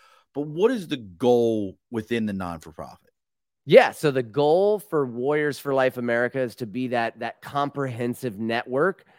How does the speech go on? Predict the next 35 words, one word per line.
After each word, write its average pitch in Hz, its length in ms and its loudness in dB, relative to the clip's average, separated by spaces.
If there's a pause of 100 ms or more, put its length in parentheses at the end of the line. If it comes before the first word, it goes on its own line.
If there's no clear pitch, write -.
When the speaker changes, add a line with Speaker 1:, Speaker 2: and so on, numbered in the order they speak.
(340)
Speaker 2:
And 135 240 4
I 151 120 6
never 190 360 6
wanted 185 400 4
to 165 100 0
be 143 240 -4
the 143 120 4
one 135 320 4
that 131 140 -2
was 127 140 -4
like, 120 220 -2
"This 147 340 2
is 180 220 2
the 175 100 2
way, 139 560 4 (260)
this 160 280 0
is 165 180 -2
all 139 520 6
that, 131 180 0 (140)
that, 127 340 -2
you 127 120 -4
know, 123 160 0
you 120 280 -4
can 120 220 -4
do 131 380 0
with 120 240 -2
us," 147 200 -2
type 127 260 0
of 113 100 -8
thing. 117 280 -6
So 123 160 -6
with 120 200 -4
us, 156 360 2
there's 120 260 -6 (380)
yoga, 127 580 2